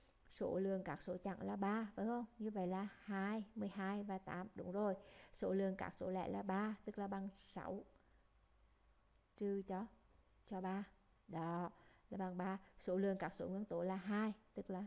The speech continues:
số bảy và số mười một. Đó. Như vậy đó chính là chương trình để, để giải bài toán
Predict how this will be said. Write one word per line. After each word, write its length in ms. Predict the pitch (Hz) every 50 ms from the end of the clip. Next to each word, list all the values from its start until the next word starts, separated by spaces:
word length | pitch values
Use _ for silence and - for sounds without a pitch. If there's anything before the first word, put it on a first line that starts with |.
| -
số 260 | - - - - 180 185
bảy 240 | 185 190 180 175 196 - -
và 80 | 202
số 160 | 185 - - -
mười 140 | 190 190
một. 240 | 185 180 175 170 - - - - - -
Đó. 180 | - - 165 - - - - - -
Như 80 | 247
vậy 120 | 240 240 214
đó 180 | 190 - -
chính 220 | 180 - 196 196 180
là 80 | 196
chương 280 | 196 - - 208 202 214
trình 280 | 214 220 202 202 220 262 - -
để, 320 | - 180 175 156 165 170 175
để 60 | -
giải 240 | 170 175 185 185 - -
bài 120 | 185 185
toán 200 | - 180 156 151